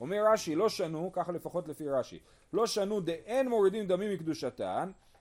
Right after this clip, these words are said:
ובית הכנסת בחשיבותו עומד, אף ביד לוקח דומיה דספרים, לוקח בהן ספר תורה, ועל המנהיג ספרים בהווייתן". הרי כשאני מוכר למישהו, אה, ספרים נגיד, מה הוא יעשה איתם?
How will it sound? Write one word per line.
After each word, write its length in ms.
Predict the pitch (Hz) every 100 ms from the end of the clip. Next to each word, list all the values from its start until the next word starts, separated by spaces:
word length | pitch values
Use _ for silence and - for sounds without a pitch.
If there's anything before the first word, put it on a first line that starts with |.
| -
ובית 260 | 127 160 160
הכנסת 340 | 156 208 185
בחשיבותו 720 | 165 160 160 160 143 151 226
עומד, 380 | 196 160 123 165 175 - _
אף 240 | - 233 180
ביד 440 | 156 151 196 208
לוקח 600 | 185 165 214 226 185 185 - _ _
דומיה 640 | 120 143 269 254 196 196 214
דספרים, 580 | 175 - - 170 220 165
לוקח 280 | 143 170 160
בהן 140 | 156 143
ספר 280 | 151 143
תורה, 360 | 135 117 95 98 - _
ועל 160 | 104 107
המנהיג 420 | 123 147 156 156
ספרים 280 | - 160 170
בהווייתן". 540 | 165 165 165 233 202 123 - _
הרי 120 | 117
כשאני 280 | 120 151 254
מוכר 280 | 247 220 220
למישהו, 460 | 190 208 - 190 185 - _
אה, 220 | 151 151 156
ספרים 520 | - 185 190 175 123
נגיד, 280 | 104 87 82 _ _
מה 100 | 143
הוא 140 | 202
יעשה 300 | 196 165 -
איתם? 360 | 123 110 120 123